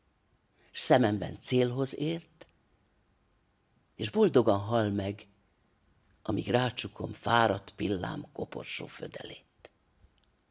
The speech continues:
Tanultam én, hogy által szűrve a tudósok finom kristályműszerén,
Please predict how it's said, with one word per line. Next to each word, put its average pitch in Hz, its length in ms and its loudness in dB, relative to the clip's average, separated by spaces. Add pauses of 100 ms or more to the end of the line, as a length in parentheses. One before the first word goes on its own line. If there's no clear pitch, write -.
(1500)
Tanultam 131 680 4
én, 107 380 0 (320)
hogy - 260 -6
által 208 480 0
szűrve 131 460 0
a 101 120 -6
tudósok 147 520 -2
finom 175 320 -2
kristályműszerén, 151 1300 -2